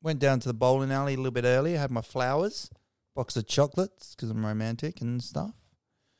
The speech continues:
And, um, I'm waiting. Go get my shoes. Staying on my lane, chilling out, relaxing. Got myself a ball.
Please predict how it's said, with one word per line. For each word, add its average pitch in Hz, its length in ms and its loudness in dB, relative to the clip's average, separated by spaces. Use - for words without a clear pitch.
And, 139 400 4
um, 135 920 4
I'm 127 160 2
waiting. 127 420 2
Go 113 220 2
get 120 160 -2
my 113 80 -4
shoes. 135 800 -2
Staying 127 360 4
on 120 80 6
my 113 120 6
lane, 131 440 4
chilling 123 280 2
out, 139 280 0
relaxing. 127 640 -2
Got 123 120 -4
myself 117 280 0
a 113 60 -2
ball. 123 440 -2